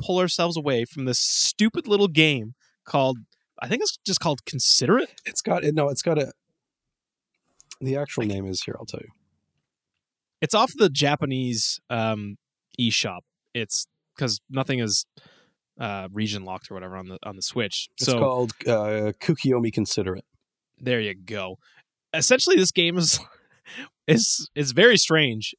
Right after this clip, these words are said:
Speaker 1: and kind of funny. Well, uh, you just, it's like a WarioWare kind of thing.
Speaker 2: Hmm.
Speaker 1: And it's, like, mini games. And Greg, you couldn't put it <laughs> down.
Speaker 2: Well, 'cause I was just,
Speaker 1: You
Speaker 2: like, I kept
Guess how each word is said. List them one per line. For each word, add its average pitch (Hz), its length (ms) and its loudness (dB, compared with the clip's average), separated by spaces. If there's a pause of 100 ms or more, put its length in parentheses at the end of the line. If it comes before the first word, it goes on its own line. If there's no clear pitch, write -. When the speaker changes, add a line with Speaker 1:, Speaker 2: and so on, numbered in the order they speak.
(100)
Speaker 1:
and 131 200 -6
kind 240 220 4
of - 80 0
funny. 151 360 0 (720)
Well, 151 360 2
uh, - 40 0 (240)
you 170 120 0
just, 240 260 0 (380)
it's - 160 -2
like 294 140 4
a 208 80 2
WarioWare 127 720 2
kind 123 160 -8
of 104 80 -10
thing. 101 320 -12 (520)
Speaker 2:
Hmm. 139 200 2 (100)
Speaker 1:
And 135 120 -2
it's, 127 160 -2
like, 127 120 -4
mini 156 440 0
games. 107 500 -4 (1300)
And 165 200 0 (500)
Greg, 202 320 2 (680)
you 165 220 0
couldn't 392 460 0
put 262 200 2
it 247 180 2
<laughs> 120 80 -16
down. 127 220 0 (920)
Speaker 2:
Well, - 120 2
'cause 127 120 -2
I 131 60 2
was 131 140 -2
just, - 120 0
Speaker 1:
You - 60 0
Speaker 2:
like, 120 140 -2
I 120 120 2
kept - 240 -2